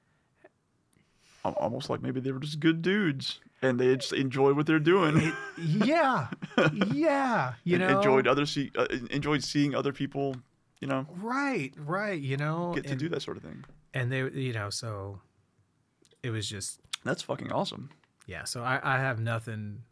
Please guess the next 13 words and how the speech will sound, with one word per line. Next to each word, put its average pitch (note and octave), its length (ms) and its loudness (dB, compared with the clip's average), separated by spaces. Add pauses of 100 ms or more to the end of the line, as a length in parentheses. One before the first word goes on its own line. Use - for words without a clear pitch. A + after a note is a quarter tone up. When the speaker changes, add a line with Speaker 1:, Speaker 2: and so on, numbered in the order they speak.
Speaker 2:
I, B2 140 0
I, A#2+ 280 -6
I B2 120 0
can't A#2+ 300 -6
say A2+ 160 -8
enough G#2 280 -6
good G2 180 -10
things F#2 460 -12 (200)
about, G2 460 -8 (200)
about A2+ 340 -6
this G#2 140 -18
band. F#2 440 -14 (300)
So, G2 260 -8